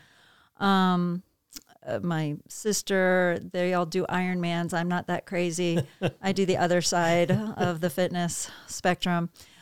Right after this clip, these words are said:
Speaker 1: Um, but, uh, so I was teaching yoga, doing yoga very religiously every day. Um, and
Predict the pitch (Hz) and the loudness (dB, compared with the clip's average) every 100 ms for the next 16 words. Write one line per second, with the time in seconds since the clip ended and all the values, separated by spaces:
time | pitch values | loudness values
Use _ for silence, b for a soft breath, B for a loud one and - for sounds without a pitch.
0 | B - 208 190 180 180 175 - - 185 | B 2 6 6 6 4 0 -2 -2 0
1 | 175 175 - 180 165 165 - _ _ _ | 0 0 -2 0 2 0 -4 _ _ _
2 | _ _ _ _ - - 202 185 180 220 | _ _ _ _ -8 2 6 8 8 6
3 | 214 - 262 226 247 226 214 208 202 196 | 2 -2 -2 0 0 2 4 4 2 2
4 | 226 220 202 196 185 185 185 208 208 196 | 2 2 4 2 2 2 4 4 4 2
5 | 180 180 175 185 175 175 b b b b | 0 0 0 2 0 -2 b b b b
6 | _ - 240 220 190 180 180 180 - 190 | _ 0 2 4 4 4 2 0 -2 0
7 | 190 185 180 180 180 196 240 _ 190 185 | 2 2 0 -2 -2 -6 -10 _ 0 2
8 | 185 180 180 180 180 | 4 4 4 2 0